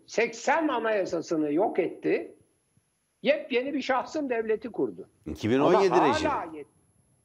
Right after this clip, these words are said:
Speaker 2: İki bin on yedi anayasası var.
Speaker 1: İki bin on yedi rejimini kurdu.
Speaker 2: Mühürsüz anayasa bu, mühürsüz.
Speaker 1: Mühürsüz anayasa. Hala yetmiyor.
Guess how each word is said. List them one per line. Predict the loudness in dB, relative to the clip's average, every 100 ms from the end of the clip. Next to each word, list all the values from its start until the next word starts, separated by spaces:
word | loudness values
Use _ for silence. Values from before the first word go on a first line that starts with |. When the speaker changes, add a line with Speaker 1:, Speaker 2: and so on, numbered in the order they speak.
| -20
Speaker 2:
İki | -4 0
bin | 2
on | 2
yedi | 4 4
anayasası | 2 2 -2 -4 -4 -4
var. | -6 -12 _ _ _ _ _
Speaker 1:
İki | _
bin |
on | _ -20 -20
yedi | -18 -12
rejimini | -10 -8 -6 -8
kurdu. | -4 -6 -6 -20 _ _ _
Speaker 2:
Mühürsüz | 2 4 4 2 4
anayasa | 4 4 0 0 -2
bu, | -2
mühürsüz. | 0 2 2 2 0 0 -6 -20 _ _ _ _
Speaker 1:
Mühürsüz | _ _ _ -10
anayasa. | -8 -4 -2 -2 -4 -6 _ _
Hala | 2 4 4 2 0 0 -4
yetmiyor. | -8 -14 -20 -20